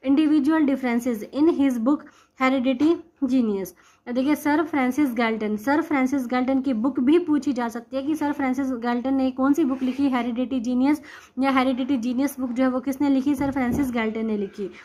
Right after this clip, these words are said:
और इसमें इन्होंने क्या, जो है, किसके बारे में बताया है, क्या प्रेजेंट किया है, साइंटिफिक डिस्क्रिप्शन इन्होंने पेश किया इंडिविजुअल डिफरेंसेस की अपनी पुस्तक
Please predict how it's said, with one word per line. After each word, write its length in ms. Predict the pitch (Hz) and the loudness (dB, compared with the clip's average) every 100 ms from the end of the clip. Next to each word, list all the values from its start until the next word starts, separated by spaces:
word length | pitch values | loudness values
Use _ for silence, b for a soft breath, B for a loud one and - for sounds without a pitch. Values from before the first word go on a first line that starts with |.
| B B B | B B B
और 100 | 262 | 2
इसमें 240 | 302 302 302 | 4 6 6
इन्होंने 300 | 285 277 277 | 6 4 0
क्या, 360 | 285 294 311 - | 0 2 2 0
जो 340 | 254 240 262 | -2 0 0
है, 220 | 269 262 247 208 220 - - 233 220 | 2 0 -2 -6 -10 -12 -20 -10 -6
किसके 240 | 294 330 | -4 -2
बारे 180 | 294 - | 0 0
में 140 | 277 | -2
बताया 200 | 254 247 | -2 -2
है, 140 | 262 269 | 0 0
क्या 180 | 285 | 0
प्रेजेंट 380 | 285 285 254 269 | 0 0 0 0
किया 120 | 262 | 0
है, 60 | 269 | -2
साइंटिफिक 500 | 269 254 269 302 285 | 0 0 0 -2 -2
डिस्क्रिप्शन 560 | 277 269 254 262 269 262 | -2 -4 -6 -4 0 0
इन्होंने 300 | 254 240 233 | 0 -2 -4
पेश 260 | 233 233 | -6 -6
किया 160 | - 262 | -4 -4
इंडिविजुअल 540 | 262 254 240 233 269 | 0 0 -2 -2 0
डिफरेंसेस 500 | 254 254 208 208 208 | 0 -4 -6 -6 -8
की 100 | - | -8
अपनी 220 | 208 247 | -10 -8
पुस्तक 380 | 240 247 233 294 | -8 -8 -6 -8